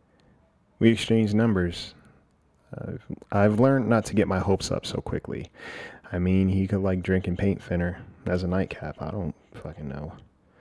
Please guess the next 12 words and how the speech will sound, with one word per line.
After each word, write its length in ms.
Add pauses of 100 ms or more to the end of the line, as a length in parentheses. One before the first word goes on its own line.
(640)
But 120
seemed 280
normal 360
enough. 420 (920)
And 140
the 80
relationship 600
in 80
itself 580 (560)
continued 520
the 80
same. 460